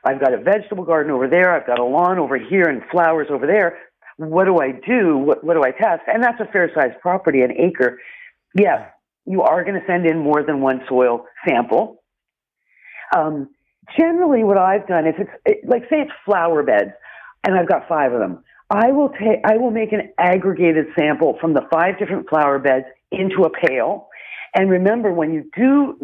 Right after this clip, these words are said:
get a soil sample, it's not just off the, the top inch of the soil that you're gonna take the sample from. You're actually gonna dig a bit of a hole down about eight to ten inches,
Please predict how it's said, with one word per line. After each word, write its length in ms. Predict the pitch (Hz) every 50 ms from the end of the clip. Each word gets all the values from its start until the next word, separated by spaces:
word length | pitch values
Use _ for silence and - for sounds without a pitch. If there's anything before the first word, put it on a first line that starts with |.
| 131
get 120 | - 175 143
a 60 | 131 -
soil 180 | 160 139 127 120 -
sample, 320 | 127 117 120 - 143 156
it's 120 | - 156 - -
not 280 | 170 202 233 262 330 320 - -
just 160 | 277 247 - - -
off 220 | - 202 202 202 202 -
the, 100 | 214 196 - - - -
the 60 | - 190
top 380 | - 190 190 170 165 - - _
inch 240 | 226 214 190 175 - - - -
of 220 | 156 170 160 -
the 80 | 147 143 - -
soil 280 | - 151 143 139 139 131
that 100 | 143 135 -
you're 100 | 131 123
gonna 180 | 131 131 127 123 -
take 140 | 135 - -
the 60 | - -
sample 280 | - 117 113 110 113 113 -
from. 260 | - 131 131 160 214 - - - - - - -
You're 120 | 196 185
actually 260 | 196 233 233 - 285 240
gonna 200 | 285 269 226 -
dig 220 | 190 214 202 175
a 20 |
bit 160 | 170 - 196 202
of 80 | -
a 40 | 247
hole 420 | 180 185 180 156 156 180 185 - - - - - _ _
down 320 | - 190 175 175 175 180 175
about 360 | 165 - 180 175 170 170 165 - - - - - - _ _
eight 200 | - 214 190 -
to 80 | - 190 - -
ten 140 | 208 190 180
inches, 400 | 160 160 - - 220 247 254